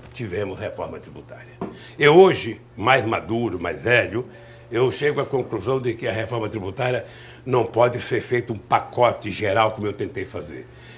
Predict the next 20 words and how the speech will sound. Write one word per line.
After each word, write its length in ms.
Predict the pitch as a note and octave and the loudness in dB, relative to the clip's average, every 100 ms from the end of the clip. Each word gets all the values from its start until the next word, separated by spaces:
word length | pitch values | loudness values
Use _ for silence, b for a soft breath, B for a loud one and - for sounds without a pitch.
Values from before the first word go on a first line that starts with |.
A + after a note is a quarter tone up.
| - | -10
É 60 | |
preciso 380 | A2 A#2 C3+ C3+ | -6 -4 -4 -4
tentar 360 | C3 A#2+ A2+ G#2+ - | -2 -2 0 -4 -2
ponto 380 | - C#3 C#3 B2 | 2 4 2 -4
por 240 | A2 A2+ A2 | -6 -4 -2
ponto 340 | G#2+ A#2+ A#2 | 0 0 -2
e 40 | |
tentar 340 | G#2+ G#2+ - A2+ | -6 -6 -4 -6
apresentar 960 | - G#2+ G#2+ - A2 A#2 G#2 - - - | -6 -4 -6 -2 2 2 0 -6 -16 -4
um 180 | C#3 D3 | -2 -2
de 100 | B2+ | -4
cada 320 | - A#2+ G2+ | -6 -4 -4
vez. 240 | F#2 B2+ | 0 2
Vai 140 | C3 C#3+ | 2 0
demorar, 440 | C#3 C3 B2 C3+ | 2 2 4 4
vai, 180 | A#2 A2 | 4 0
mas 120 | A#2 | -2
você 280 | A#2 G#2+ A2+ | -6 -4 -6
consegue 400 | - A2 A2 G2 | -4 -8 -8 -10
fazer. 420 | - A2 D#2+ D2 | -8 -8 -8 -14